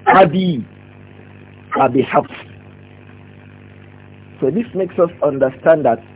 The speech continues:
uh, uh, reports, when they come like that,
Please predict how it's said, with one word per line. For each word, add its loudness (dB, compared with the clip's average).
uh, 4
uh, 6
reports, 4
when 2
they 2
come 0
like 2
that, -2